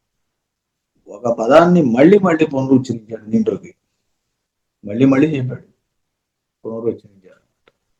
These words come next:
ఇలా చెప్పడం వల్ల ఇది అర్థభేదం ఉన్నది, వెంట వెంటనే వాడాడు. దీన్ని చేకాను ప్రాసగా చెప్పచ్చు. చేకాను ప్రాస లక్షణం అది, అలంకారాల్లో చేకాను ప్రాస లక్షణం. ఈయన మొదటి నుంచి కూడా,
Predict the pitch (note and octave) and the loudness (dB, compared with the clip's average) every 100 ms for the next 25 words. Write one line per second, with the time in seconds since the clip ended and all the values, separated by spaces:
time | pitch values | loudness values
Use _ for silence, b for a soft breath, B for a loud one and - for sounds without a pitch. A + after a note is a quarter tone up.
0 | _ _ _ _ - A2+ C#3+ C#3 C#3+ F3 | _ _ _ _ -2 4 8 8 8 6
1 | E3 D#3+ F3 F3 - C#3 - - _ _ | 6 6 8 8 6 2 0 -8 _ _
2 | _ _ _ _ _ C3+ C#3+ B2+ A#2+ - | _ _ _ _ _ 2 4 4 2 -20
3 | _ - A2+ C3 E3+ E3+ E3+ E3 C#3+ C3+ | _ -8 -2 4 8 10 10 8 6 4
4 | B2 D3 - _ _ _ A2 G#2+ C#3 C#3+ | 4 2 -2 _ _ _ -6 2 6 6
5 | D3+ D3+ B2+ B2 B2+ A2+ A2+ - _ _ | 6 4 6 8 8 6 2 -10 _ _
6 | _ _ _ A#2+ A#2+ A2+ - B2+ D3+ D3+ | _ _ _ -6 -6 -6 -2 -2 -2 -4
7 | C#3 A#2+ A#2+ B2+ A#2+ F#2+ - _ _ _ | -4 -8 2 2 4 -2 -10 _ _ _
8 | _ _ _ _ _ _ _ - B2 B2+ | _ _ _ _ _ _ _ 4 6 8
9 | B2 A2+ G#2+ G#2+ A2+ G2+ G2+ A2 G2 F2+ | 6 4 2 4 2 0 -8 -8 -8 -6
10 | G#2+ F#2+ D2+ - _ _ _ _ _ _ | -6 -8 -10 -16 _ _ _ _ _ _
11 | F#2 F#2+ F2+ F2+ E2 E2+ G2 - _ _ | -2 0 0 -4 -4 -4 -4 -6 _ _
12 | _ _ - A#2+ A#2 G2 F2 - - F2+ | _ _ 4 6 6 2 -6 -14 -16 -16
13 | - - _ _ _ _ - G#2+ A2 G#2+ | -18 -20 _ _ _ _ -16 -12 -10 -10
14 | G2 F#2+ A#2 C3 C3 C3+ D3+ C3+ | -10 -4 -4 -2 -2 -4 -6 -20